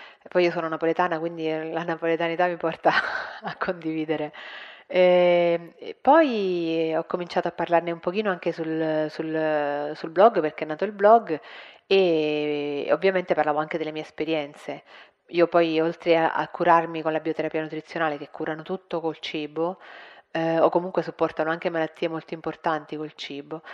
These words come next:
ehm, mi ero cominciata a avvicinare anche al biologico,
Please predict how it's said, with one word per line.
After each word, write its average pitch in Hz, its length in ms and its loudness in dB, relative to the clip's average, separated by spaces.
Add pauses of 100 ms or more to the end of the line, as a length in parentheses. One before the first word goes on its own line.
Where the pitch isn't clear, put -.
(280)
ehm, 156 640 -4 (120)
mi 170 120 -4
ero 165 100 0
cominciata 165 360 -2
a 151 40 -2
avvicinare 151 340 -4
anche 156 160 -6
al 156 60 -2
biologico, 151 840 -4